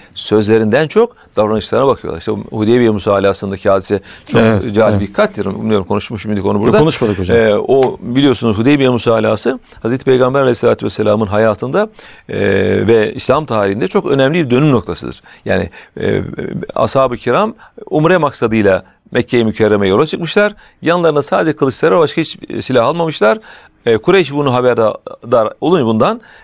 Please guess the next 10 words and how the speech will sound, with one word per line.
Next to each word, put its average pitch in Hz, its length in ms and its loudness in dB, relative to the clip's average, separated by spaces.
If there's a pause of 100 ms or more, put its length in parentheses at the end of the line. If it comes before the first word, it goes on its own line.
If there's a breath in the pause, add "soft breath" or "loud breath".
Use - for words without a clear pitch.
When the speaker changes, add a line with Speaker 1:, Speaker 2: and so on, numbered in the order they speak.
(120)
Speaker 1:
e, 104 220 0
Hudeybiye 143 500 2
denilen 113 240 2
yerde 110 280 2
karşılıyorlar 107 640 -2 (280 soft breath)
Efendimiz 104 460 -2
ve, 101 240 2 (160)
e, 87 400 -6
arkadaşlarını 104 720 0 (300 loud breath)
ve 202 120 2